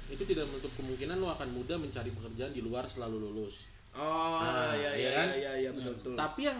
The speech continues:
Speaker 1: poin kedua, sama berbanding lurus. Ketika lo akademiknya tidak bagus, tapi lo punya relasi yang luas,
Speaker 2: Hmm.
Speaker 1: sama aja, lo akan bisa dapat pekerjaan yang bagus nanti setelah lo lulus.
Speaker 2: Betul.
Speaker 1: Ya kan?
Speaker 2: Iya,
Speaker 1: Sebenarnya
Speaker 2: iya.
Speaker 1: dua-duanya ini berbanding lurus.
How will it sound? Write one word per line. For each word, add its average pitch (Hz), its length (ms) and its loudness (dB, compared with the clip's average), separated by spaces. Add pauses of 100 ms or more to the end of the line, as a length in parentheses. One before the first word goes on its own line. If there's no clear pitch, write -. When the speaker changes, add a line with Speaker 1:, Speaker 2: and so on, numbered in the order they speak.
(100)
Speaker 1:
poin 202 260 4
kedua, 185 460 2 (580)
sama 277 260 4
berbanding 180 380 4
lurus. 208 400 0
Ketika 147 400 2
lo 240 320 4
akademiknya 147 500 -2
tidak 131 220 0
bagus, 113 400 0
tapi 143 180 -4
lo 139 100 0
punya 131 220 -2
relasi 123 380 -2
yang 113 80 -4
luas, 180 480 0
Speaker 2:
Hmm. 131 320 -6
Speaker 1:
sama 139 340 0
aja, 208 360 2
lo 160 120 0
akan 214 140 -2
bisa 135 160 -4
dapat 127 240 -4
pekerjaan 120 400 -6
yang 113 160 -4
bagus 202 240 0
nanti 175 180 -4
setelah 151 220 -4
lo 131 160 0
lulus. 123 480 -2
Speaker 2:
Betul. 123 400 0 (240)
Speaker 1:
Ya 113 140 -4
kan? 180 180 -4
Speaker 2:
Iya, 139 160 0
Speaker 1:
Sebenarnya 202 240 2
Speaker 2:
iya. - 80 -12 (260)
Speaker 1:
dua-duanya 151 600 4
ini 175 160 2
berbanding 131 340 0
lurus. 131 480 -2